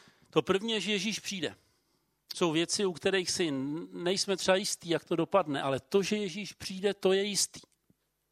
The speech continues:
Ta druhá věc, ta mě hodně povzbuzuje, že nikoho ze svých tady nezapomene. A prostě vím, že mě tady nezapomene. Ať budu v té chvíli v jakýkoliv situaci.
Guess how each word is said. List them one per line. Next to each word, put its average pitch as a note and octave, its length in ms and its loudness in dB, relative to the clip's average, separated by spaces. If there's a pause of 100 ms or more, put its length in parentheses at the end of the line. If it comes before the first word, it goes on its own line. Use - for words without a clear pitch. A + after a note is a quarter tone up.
(3500)
Ta D3+ 100 -2
druhá D3+ 320 4
věc, F#3 260 0
ta E3+ 100 4
mě F3 200 -2
hodně E3 300 -2
povzbuzuje, D#3+ 720 -2
že E3 180 0
nikoho D#3 460 0
ze C#3+ 100 -2
svých C#3+ 260 -6
tady C3 160 -4
nezapomene. G#2+ 560 -10 (1300)
A G#2+ 60 -20
prostě - 320 -8
vím, C3+ 260 -6
že C#3+ 120 -6
mě B2 160 -4
tady A#2+ 180 -2
nezapomene. G#2 560 -10 (840)
Ať A#2+ 140 -6
budu C#3 160 -2
v - 80 -10
té D3 140 -12
chvíli C3+ 460 -4
v A#2 40 -8
jakýkoliv C3+ 560 -2
situaci. - 500 -8